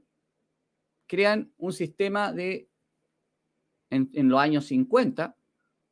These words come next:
un restaurante que se llamaba McDonald's, obviamente por su apellido, y que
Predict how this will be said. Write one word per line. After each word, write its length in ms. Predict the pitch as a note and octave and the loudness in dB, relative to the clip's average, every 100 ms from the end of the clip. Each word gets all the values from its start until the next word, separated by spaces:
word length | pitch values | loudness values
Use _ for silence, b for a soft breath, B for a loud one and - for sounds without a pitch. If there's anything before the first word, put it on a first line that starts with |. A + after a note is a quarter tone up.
| _ - | _ -8
un 400 | D#3+ F3+ F3 F3 | -4 -4 -4 -4
restaurante 580 | E3+ - G#3+ A3 B3 - _ _ _ _ _ _ _ | -4 0 2 2 2 -6 _ _ _ _ _ _ _
que 120 | - | -20
se 100 | - | -12
llamaba 240 | G2+ B2+ C#3+ | -6 -2 0
McDonald's, 560 | D3+ D3+ F3 D#3 E3 | 0 0 0 2 2
obviamente 400 | D#3 D#3 D#3+ D3+ | 0 0 -2 -4
por 140 | E3 D3+ | -4 -2
su 100 | D3 | -2
apellido, 520 | C3+ C#3+ D#3+ E3+ A3 b b b - | -2 -2 -2 -2 -4 b b b -2
y 180 | D#3 | -2
que 360 | D#3 F#3 F#3 | 2 2 2